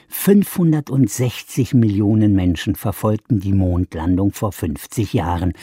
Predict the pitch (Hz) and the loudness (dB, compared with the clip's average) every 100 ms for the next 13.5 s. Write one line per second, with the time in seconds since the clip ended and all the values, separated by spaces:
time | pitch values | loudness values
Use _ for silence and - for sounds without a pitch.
0 | - - - 175 131 90 82 78 - 85 | -18 -20 -10 -6 -4 -2 -4 -4 -8 -6
1 | 87 87 90 110 - 90 90 80 - - | -6 -4 -4 -4 -4 -4 -4 -6 -10 -8
2 | 92 - - 107 104 117 120 - 85 - | -8 -6 -6 -6 -4 -2 -2 -4 -6 -6
3 | - - - 82 78 101 151 - - 92 | -8 -8 -8 -10 -6 -4 -4 -6 -8 -6
4 | 87 80 82 80 78 80 82 - 85 82 | -4 -4 -6 -10 -10 -10 -12 -12 -12 -10
5 | - - _ - - - - - - - | -12 -16 _ -18 -16 -16 -20 -20 -14 -4
6 | 104 90 110 175 185 110 87 82 - 104 | -2 -2 0 2 4 4 4 0 0 0
7 | 92 - 90 92 101 82 - 170 151 107 | 0 -2 -4 -4 -4 -6 -4 -4 -2 0
8 | 113 131 - - - 123 104 127 101 95 | 0 0 -6 -20 -6 -2 2 2 2 -2
9 | - 101 92 92 120 123 123 117 117 147 | -2 0 2 2 2 0 0 -2 -2 -2
10 | 120 107 - 120 123 139 - 156 160 - | -4 -4 -4 0 2 0 0 -4 -2 -4
11 | 98 87 80 78 78 82 - - - 101 | -4 -4 -8 -10 -10 -12 -14 -20 -8 -6
12 | - - 104 95 123 - - 170 147 151 | -6 -6 -8 -4 -6 -6 -2 -2 -2 -2
13 | 123 101 85 80 76 | -2 0 -2 -4 -10